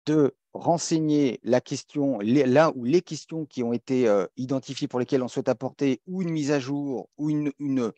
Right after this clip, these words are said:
ou renseigner pour la première fois cette question, aller à la fin du formulaire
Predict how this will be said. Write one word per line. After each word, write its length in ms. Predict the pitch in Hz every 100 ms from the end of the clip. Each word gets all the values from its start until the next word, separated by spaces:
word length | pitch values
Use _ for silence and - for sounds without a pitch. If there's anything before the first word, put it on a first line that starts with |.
| _
ou 120 | 117 120
renseigner 480 | 175 180 165 156
pour 120 | 143 120
la 80 |
première 280 | - 131 123
fois 160 | - 135
cette 220 | - 107
question, 420 | 113 - 127 151 - - _ _ _ _ _ -
aller 440 | 151 156 143 131 _ -
à 80 |
la 100 | 147
fin 160 | 147 156
du 120 | 143
formulaire 640 | - 127 123 110 110 143